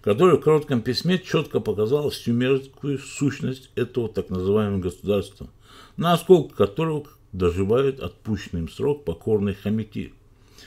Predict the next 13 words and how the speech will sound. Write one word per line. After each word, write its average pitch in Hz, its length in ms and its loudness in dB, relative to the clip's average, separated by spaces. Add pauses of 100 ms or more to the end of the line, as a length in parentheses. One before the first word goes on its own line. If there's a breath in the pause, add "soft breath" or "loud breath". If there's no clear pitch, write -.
(260 loud breath)
И 120 120 2
те, 170 200 2
кто - 180 2
сегодня 139 560 0
готов 107 400 -2
стать - 320 -4
частью - 420 -2
света 123 420 -4
и 90 60 -2
сил - 320 -6
нового 107 340 2
времени, 147 280 -2
тоже. 104 640 8